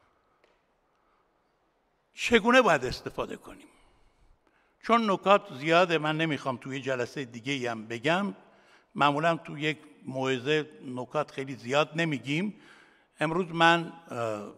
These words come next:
در همین زمانی که وقت داریم، می‌خوام به این نکات یادآوری بکنم و شما اینا رو خواهش می‌کنم به ذهن بسپارید.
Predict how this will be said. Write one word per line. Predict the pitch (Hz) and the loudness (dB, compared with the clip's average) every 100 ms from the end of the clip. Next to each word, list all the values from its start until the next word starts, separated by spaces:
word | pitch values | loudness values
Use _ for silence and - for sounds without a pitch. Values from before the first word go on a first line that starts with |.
| - - - _ - | -20 -20 -20 _ -2
در | 131 | 0
همین | 139 170 165 127 - - 127 | 2 0 0 -4 -10 -20 -4
زمانی | 127 131 139 135 | -2 0 -2 -4
که | 139 | -2
وقت | 120 131 - - | 0 0 -2 -2
داریم، | 147 185 214 196 - - - _ | 0 2 -2 -6 -16 -20 -20 _
می‌خوام | 147 147 180 180 233 147 | -10 0 2 2 -4 -6
به | |
این | 165 196 165 | -6 -4 -6
نکات | - 170 180 143 | -4 -2 -2 0
یادآوری | 139 143 143 139 139 156 | 4 4 4 2 2 0
بکنم | 117 110 - 98 - - _ _ _ _ _ _ _ - | -2 -6 -8 -12 -14 -20 _ _ _ _ _ _ _ -4
و | |
شما | 143 170 180 | -2 0 0
اینا | 185 175 | 2 2
رو | 170 | 0
خواهش | 160 156 147 - | 2 2 2 -4
می‌کنم | 123 127 104 107 - _ _ _ _ _ _ _ 127 | -8 -6 -6 -10 -16 _ _ _ _ _ _ _ -8
به | 127 | -2
ذهن | 131 143 123 | 0 0 0
بسپارید. | 120 - - 110 - _ | -4 -4 -12 -12 -12 _